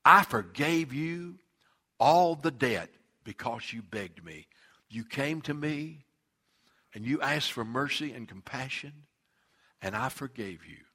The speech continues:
I can see you and I load-, laden, laden down with our sins,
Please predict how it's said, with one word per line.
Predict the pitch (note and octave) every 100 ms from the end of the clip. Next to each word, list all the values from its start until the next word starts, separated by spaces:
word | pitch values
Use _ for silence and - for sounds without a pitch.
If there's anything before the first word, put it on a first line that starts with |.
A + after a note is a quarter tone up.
| _ _ _ _ _ _ _ _ _ _ _ _ -
I | C3
can | - C3
see | - D#3
you | C3+ C3+
and | B2+
I | B2+ C#3 D3 D#3 - _ -
load-, | A2+ C3 C#3 B2+ -
laden, | C3 C#3 C#3 C3+ -
laden | A#2 C3+ C#3+ C3 B2
down | B2+ C3+ C3
with | A#2+ A#2
our | A2
sins, | A2 - C3+ B2+ C3+ C3+ -